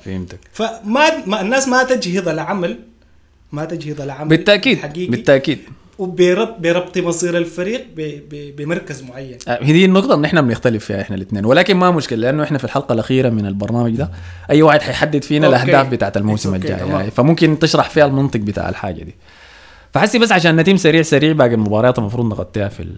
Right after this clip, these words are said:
Speaker 1: في الحلقة دي. كان عندنا فوز ضد وولفرهامبتون في ملعبهم هم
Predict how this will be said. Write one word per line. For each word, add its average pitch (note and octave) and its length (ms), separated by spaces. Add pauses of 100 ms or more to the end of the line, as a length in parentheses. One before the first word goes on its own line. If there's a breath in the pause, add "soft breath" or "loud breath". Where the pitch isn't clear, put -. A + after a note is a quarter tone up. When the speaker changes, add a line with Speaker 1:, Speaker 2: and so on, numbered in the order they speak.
Speaker 1:
في - 60
الحلقة G#2+ 360
دي. B2+ 140 (1200 soft breath)
كان F#3+ 180
عندنا G#3 240
فوز G3 480 (240)
ضد C3+ 60
وولفرهامبتون C#3 720
في C3 160
ملعبهم B2 400
هم D3 240